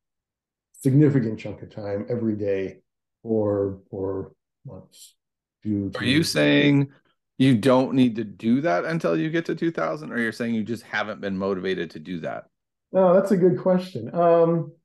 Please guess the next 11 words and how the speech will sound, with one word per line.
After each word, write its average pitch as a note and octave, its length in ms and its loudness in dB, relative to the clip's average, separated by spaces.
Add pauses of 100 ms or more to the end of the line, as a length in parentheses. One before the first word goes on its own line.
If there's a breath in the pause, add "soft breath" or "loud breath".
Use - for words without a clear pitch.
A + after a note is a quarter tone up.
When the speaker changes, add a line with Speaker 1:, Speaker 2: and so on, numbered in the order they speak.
(240)
Speaker 1:
I D#3 40 -2
mean, F3+ 120 2
I'm A3+ 100 2
studying G3 380 0
tactics A#2+ 720 -8
for B2+ 120 -10
the A#2 120 -4
fun B2 200 0
of A2 100 -2
it. B2+ 180 0 (460 soft breath)
Uh, D3 520 0